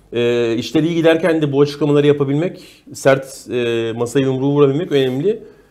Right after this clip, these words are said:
O yönden beğeniyorum, e, Emre Hoca'nın yaptığı açıklamaları ben. Şey olarak da yani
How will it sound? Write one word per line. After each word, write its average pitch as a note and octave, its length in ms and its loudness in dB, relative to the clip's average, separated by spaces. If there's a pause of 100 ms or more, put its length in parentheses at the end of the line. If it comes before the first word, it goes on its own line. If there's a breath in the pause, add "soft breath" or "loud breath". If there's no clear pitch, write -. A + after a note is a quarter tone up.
(140 loud breath)
O B2+ 120 4
yönden D#3 260 4
beğeniyorum, D3 500 2 (120)
e, G#2 80 -2 (320)
Emre G#2+ 140 0
Hoca'nın G2+ 240 0
yaptığı G2 280 -4
açıklamaları G2 540 -6
ben. F#3 140 -8 (720 soft breath)
Şey D#3 180 4
olarak F#3 320 4
da G3+ 300 2 (840)
yani C#3+ 360 2